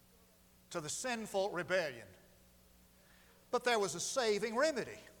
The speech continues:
And that saving remedy is found in verses seven and eight. Look at it with me. So the people came to Moses and said,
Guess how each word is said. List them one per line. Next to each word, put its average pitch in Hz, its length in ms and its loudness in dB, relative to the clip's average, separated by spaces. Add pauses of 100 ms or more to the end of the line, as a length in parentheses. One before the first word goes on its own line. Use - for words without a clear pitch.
(960)
And 180 160 0
that 196 160 6
saving 262 540 0
remedy 247 380 2
is 185 220 -2
found 202 400 2
in 170 80 -8
verses 196 360 -2
seven 185 320 0
and 170 100 -4
eight. 147 260 0
Look 170 180 -4
at 147 80 0
it 139 60 -6
with 135 240 -4
me. 104 80 -16 (2000)
So 226 220 4
the 202 80 2
people 311 380 0
came 262 320 0
to 220 120 2
Moses 190 640 4
and 175 180 -6
said, 175 480 -2